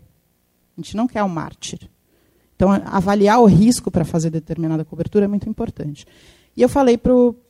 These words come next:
pro comandante, falei, "É, mas eles estão com câmera, estão com telefone, qualquer coisa que acontecer, a gente vai publicar na hora."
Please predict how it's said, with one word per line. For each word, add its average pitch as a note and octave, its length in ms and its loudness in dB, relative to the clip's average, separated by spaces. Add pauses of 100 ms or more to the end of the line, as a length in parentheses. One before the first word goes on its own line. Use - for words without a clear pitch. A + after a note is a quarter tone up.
(100)
pro A#3 120 0
comandante, G3+ 520 2
falei, G3 480 0 (100)
"É, F3+ 160 0
mas F3 200 0
eles F#3 160 -2
estão G#3 200 -2
com G3+ 160 -4
câmera, A#3+ 560 2
estão G3 360 -4
com F#3 120 -4
telefone, A3 720 0
qualquer G3+ 300 -8
coisa G#3+ 220 0
que G#3+ 60 -2
acontecer, G3+ 600 -4
a G#3 60 -10
gente G3+ 160 -4
vai G3+ 100 -4
publicar G3 380 -2
na G#3 160 2
hora." D#3 260 0